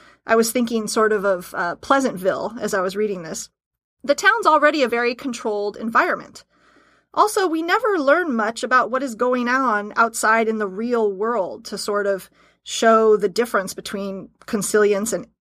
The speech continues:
you know, the real world outside of it that's apparently completely destroyed. And Stan and Charmaine aren't particularly likable characters.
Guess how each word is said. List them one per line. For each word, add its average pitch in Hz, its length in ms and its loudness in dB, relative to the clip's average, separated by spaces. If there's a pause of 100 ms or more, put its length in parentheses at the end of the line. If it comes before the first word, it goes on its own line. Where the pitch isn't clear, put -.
you 214 120 -4
know, 175 260 -8 (260)
the 214 100 0
real 214 300 4
world 190 280 2
outside 196 380 2
of 185 80 -2
it 175 100 -2
that's - 220 -8 (140)
apparently 202 480 -2
completely 180 460 -4
destroyed. 175 520 -2 (1000)
And 320 160 4
Stan 453 320 2
and 440 80 0
Charmaine 302 540 4
aren't 269 260 4
particularly 262 540 2
likable 208 540 2
characters. - 720 -8